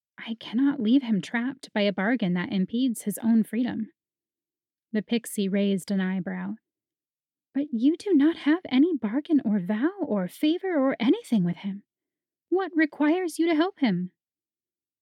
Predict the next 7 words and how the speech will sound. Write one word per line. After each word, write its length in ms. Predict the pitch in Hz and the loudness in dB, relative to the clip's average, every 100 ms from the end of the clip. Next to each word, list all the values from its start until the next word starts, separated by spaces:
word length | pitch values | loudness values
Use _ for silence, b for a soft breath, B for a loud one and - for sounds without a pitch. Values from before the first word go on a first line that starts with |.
| _ _ - | _ _ -6
"Honor." 440 | 214 254 190 165 - _ _ _ _ _ _ _ _ - | 0 2 2 0 -8 _ _ _ _ _ _ _ _ -2
Clara 420 | 233 214 190 214 | 0 2 0 -2
let 240 | 214 214 | 0 2
out 160 | 202 196 | 2 0
a 40 | |
long 360 | 185 196 190 190 | 0 0 0 -2
exhale. 520 | 202 - 196 185 190 | -4 -6 -6 -6 -8